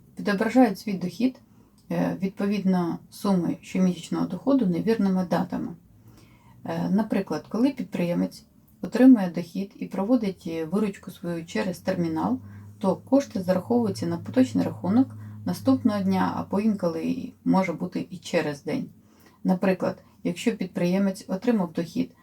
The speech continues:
тридцятого чи тридцять першого грудня, а кошти надійшли на рахунок першого січня, то правильним буде відображення суми доходу саме першого січня,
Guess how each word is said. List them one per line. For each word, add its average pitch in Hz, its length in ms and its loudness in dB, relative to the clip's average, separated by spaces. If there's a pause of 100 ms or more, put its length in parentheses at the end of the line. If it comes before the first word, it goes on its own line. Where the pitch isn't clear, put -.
(220)
тридцятого 208 600 0
чи - 160 -10
тридцять 180 400 -6
першого 240 380 0
грудня, 165 480 -2 (360)
а 175 100 0
кошти 190 420 0
надійшли 175 640 -2 (100)
на 180 240 4
рахунок 165 500 -2
першого 175 440 -2
січня, - 500 0 (500)
то 185 160 4
правильним 175 680 2
буде 233 260 2
відображення 226 640 2
суми 202 300 -2
доходу 190 460 -2 (280)
саме 196 440 2
першого 196 460 0
січня, - 480 -6